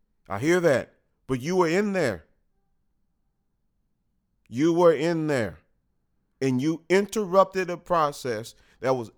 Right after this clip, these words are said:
actually helping you. You talk to any military general, and they will call that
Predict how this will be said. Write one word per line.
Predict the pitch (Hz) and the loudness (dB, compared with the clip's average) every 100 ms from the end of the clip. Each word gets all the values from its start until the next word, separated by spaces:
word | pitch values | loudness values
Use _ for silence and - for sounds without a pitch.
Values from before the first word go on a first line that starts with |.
| - | 0
actually | 151 160 - 143 143 139 _ _ _ _ | 0 0 -4 -8 -10 -10 _ _ _ _
helping | 147 151 - 139 104 98 | 0 0 0 -4 -4 -10
you. | 85 - _ _ _ _ - - - - - - _ _ _ _ _ _ _ _ _ _ _ _ _ _ _ _ | -12 -16 _ _ _ _ -20 -20 -20 -20 -20 -20 _ _ _ _ _ _ _ _ _ _ _ _ _ _ _ _
You | 107 123 | -10 -6
talk | 139 131 127 | -2 -2 -4
to | 110 | -6
any | 147 160 160 | -4 -2 -2
military | 151 156 151 156 151 147 | -4 -6 -8 -8 -8 -8
general, | 135 147 151 151 | -8 -6 -4 -6
and | 127 | -6
they | 127 | -8
will | 120 | -10
call | - 131 135 | -8 -6 -6
that | 127 127 123 | -2 -2 -2